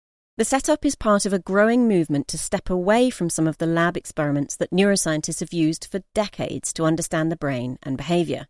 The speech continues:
Such exercises, training an animal to use a lever or joystick to get a reward, for example, or watching it swim through a water maze,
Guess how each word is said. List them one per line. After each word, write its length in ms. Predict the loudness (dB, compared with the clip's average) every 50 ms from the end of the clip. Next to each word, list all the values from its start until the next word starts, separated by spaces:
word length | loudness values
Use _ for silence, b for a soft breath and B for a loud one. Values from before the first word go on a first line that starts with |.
| _ _ _ _ _ _ _ _ _
Such 260 | -2 -2 -2 0 0 -2
exercises, 800 | -2 -2 -2 -6 -6 -4 -6 -6 -6 -8 -8 -8 -8 -10 -10 -12 _ _ _ _ _ -6
training 400 | 0 2 4 4 6 6 4 4
an 80 | 2
animal 280 | 2 2 0 0 0 -2
to 120 | -4 -4 -4
use 180 | -4 -2 -2
a 60 | -4
lever 460 | -2 0 2 4 4 2 2 0 -4 -4
or 240 | -4 -6 -8 -8 -6
joystick 520 | -2 2 2 2 2 2 -2 -6 -8 -14 -14 _
to 100 | -8 -8
get 160 | -6 -6 -6
a 40 | -4
reward, 480 | -4 -4 -2 2 4 6 6 6 4
for 140 | 2 -4 -8
example, 580 | -10 -8 -8 -8 -8 -8 -8 -8 -8 -10 -10 -14 _ _ _ _ _
or 140 | 2 4
watching 340 | 4 4 2 2 2 -2 -2
it 120 | -2 -2 -4
swim 280 | 0 2 2 2 2
through 220 | 0 0 -2 -2 -2
a 40 |
water 400 | 0 2 4 4 4 4 2 -2
maze, 360 | -2 -4 -4 -6 -6 -8 -10